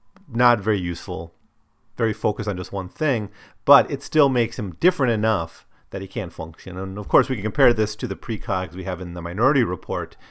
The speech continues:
in which they can't really do anything except kind of babble.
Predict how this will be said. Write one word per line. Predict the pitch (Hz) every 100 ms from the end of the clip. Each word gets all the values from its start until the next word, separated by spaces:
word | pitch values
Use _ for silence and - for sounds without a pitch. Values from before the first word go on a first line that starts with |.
| - -
in | 107
which | 95 87 - - - -
they | 104
can't | - 110 95
really | 95
do | 92 85
anything | 87 90 80
except | - -
kind | 82
of | 80
babble. | - 65 - -